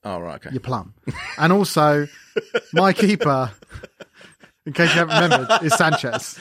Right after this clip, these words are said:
Speaker 2: Not Martinez,
Speaker 1: Oh, yeah.
Speaker 2: Sanchez.
Speaker 1: Yeah, sorry about that.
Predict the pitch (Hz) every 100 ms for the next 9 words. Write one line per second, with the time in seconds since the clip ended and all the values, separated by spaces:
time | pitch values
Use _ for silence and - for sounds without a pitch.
0 | - 190 196 190 123 123 123 147 143 -
1 | _ - - 156 143 - 101 - - 98
2 | 92 98 - - - - 98 90 90 95